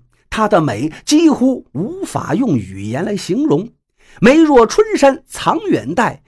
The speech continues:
眼是细雨湿流光。琼鼻挺秀，潭口微起，那枉然回首的冷艳，已经射走了她的心魄一般。”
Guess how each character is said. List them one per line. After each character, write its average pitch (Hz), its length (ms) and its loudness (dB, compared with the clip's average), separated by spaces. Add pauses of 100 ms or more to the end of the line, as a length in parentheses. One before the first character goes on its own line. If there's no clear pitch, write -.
(120)
眼 151 420 0
是 131 300 -8
细 247 440 -6
雨 92 340 -12
湿 - 380 -8
流 302 220 -2
光。 311 300 2 (320)
琼 277 320 -2
鼻 220 200 -2
挺 117 300 -6
秀， - 280 -2
潭 - 340 -10
口 120 180 -6
微 381 280 0
起， 147 380 -4 (180)
那 226 160 4 (120)
枉 139 360 -4
然 175 180 -4
回 202 220 -4 (120)
首 131 200 -6
的 247 100 -2
冷 151 360 -4
艳， 285 320 2 (120)
已 160 160 2
经 190 220 -2
射 214 420 0
走 127 200 -4
了 135 100 -4
她 175 140 -8
的 147 100 -4
心 359 340 -6
魄 180 240 -4
一 135 140 -6
般。” 196 280 -6